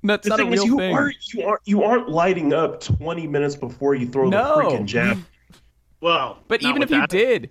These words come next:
Speaker 1: you could smoke all the, like, if they are an expert javelin, like, one of the ten best in the world, they could have, they could smoke nineteen joints.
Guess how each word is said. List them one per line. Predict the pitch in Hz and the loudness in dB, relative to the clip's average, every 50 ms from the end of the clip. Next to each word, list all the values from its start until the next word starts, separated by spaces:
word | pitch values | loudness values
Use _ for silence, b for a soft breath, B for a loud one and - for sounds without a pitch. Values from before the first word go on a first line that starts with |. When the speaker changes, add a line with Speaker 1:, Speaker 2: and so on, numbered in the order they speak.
| _ _ | _ _
Speaker 1:
you | - 277 | -6 -4
could | - 349 - | -4 -4 -6
smoke | - - 208 214 208 | -6 -4 -4 -2 0
all | 202 196 208 196 | 0 0 0 0
the, | 196 233 - | -2 -2 -2
like, | 180 190 - | -2 -4 -4
if | - 175 - | -6 -6 -4
they | - 180 214 233 | -2 0 0 2
are | 254 247 | 0 0
an | 185 - - | -2 -2 -2
expert | 143 156 - - - - - 185 175 - 131 | -2 -4 -4 -4 -8 -6 -4 -4 -4 -4 -6
javelin, | - - 127 120 127 131 143 151 156 160 156 | -4 -2 0 0 0 0 -2 -6 -8 -6 -6
like, | 135 123 - - | -6 -6 -6 -6
one | 123 139 147 151 | -4 -4 -2 -4
of | 147 139 | -4 -4
the | 139 151 147 143 131 - - - - 135 - - | -6 -6 -6 -6 -8 -10 -14 -16 -16 -16 -16 -12
ten | - - 156 151 160 160 | -6 -4 -4 -2 -2 -2
best | 139 123 123 143 - - - - | 0 0 0 0 -2 -6 -12 -10
in | - 143 135 131 | -8 -6 -4 -2
the | 127 123 | -2 -2
world, | 117 107 98 107 107 110 120 131 135 151 165 170 b b b b b b b b b - | -2 -2 0 0 0 2 2 2 2 0 -2 -4 b b b b b b b b b -4
they | - 202 240 | -2 -2 -2
could | - - 311 - | -2 -2 -2 0
have, | 247 226 175 175 170 170 - | 2 2 2 2 2 0 -2
they | - 392 392 | -4 -4 -4
could | 403 - | -4 -6
smoke | - - 233 226 214 - - | -6 -2 -2 -2 -2 -2 -2
nineteen | 196 202 202 208 214 - - - 220 202 202 180 | -2 0 0 0 0 -2 -4 -2 0 0 0 0
joints. | - 151 139 120 104 - - - - | 0 0 0 0 -2 -4 -8 -16 -20